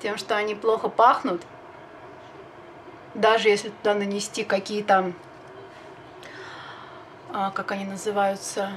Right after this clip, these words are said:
масла ароматические, все равно они невкусно пахнут. А, так,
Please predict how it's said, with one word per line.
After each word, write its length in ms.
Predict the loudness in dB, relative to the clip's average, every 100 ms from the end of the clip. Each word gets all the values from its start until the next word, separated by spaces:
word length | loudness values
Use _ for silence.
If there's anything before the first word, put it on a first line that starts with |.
| -12 -16 -18 -20 -20 -20 -20 -20 -20 -20 -14
масла 640 | 0 2 4 4 8 6 4 -8 -20 -6
ароматические, 840 | -2 0 -2 -4 -6 -10 -10 -8 -8
все 160 | -4
равно 260 | -2 0 0
они 140 | -2
невкусно 540 | -2 -6 -8 -12 -10 -6
пахнут. 480 | 0 0 0 -10 -14 -16 -18 -18 -16 -14 -12 -12 -14 -14 -16 -8
А, 360 | 0 4 4 4 0 6
так, 560 | 8 10 8 4 -2